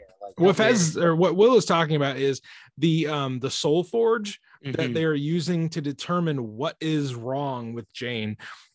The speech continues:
Speaker 2: It's, Jane is like, "Oh, is it this?" And she's giving, like, a very science-y medical term for
Speaker 1: He's
Speaker 2: it.
Speaker 1: an astrophysicist.
Speaker 3: Quantum field
Speaker 1: Yeah.
Speaker 3: generator.
Speaker 2: It's,
Speaker 3: Yeah.
Speaker 2: yeah, is it a quantum field generator?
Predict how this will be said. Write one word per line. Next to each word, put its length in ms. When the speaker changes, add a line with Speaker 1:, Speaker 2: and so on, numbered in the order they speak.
Speaker 2:
It's, 320
Jane 360
is 180
like, 320
"Oh, 200
is 140
it 100
this?" 400
And 180
she's 200
giving, 200
like, 140
a 40
very 200
science-y 640
medical 420
term 320
for 240
Speaker 1:
He's 80
Speaker 2:
it. 60
Speaker 1:
an 60
astrophysicist. 420
Speaker 3:
Quantum 300
field 240
Speaker 1:
Yeah. 60
Speaker 3:
generator. 440
Speaker 2:
It's, 160
Speaker 3:
Yeah. 140
Speaker 2:
yeah, 40
is 140
it 80
a 40
quantum 360
field 240
generator? 440